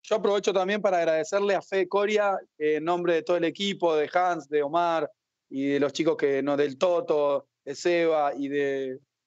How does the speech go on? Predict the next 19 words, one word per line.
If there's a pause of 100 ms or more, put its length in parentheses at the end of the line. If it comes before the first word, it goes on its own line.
(240)
de
todos,
de
todo
el
equipo
y
de
todos
los
que
estamos
acá,
porque (360)
yo
siempre
digo,
a
mí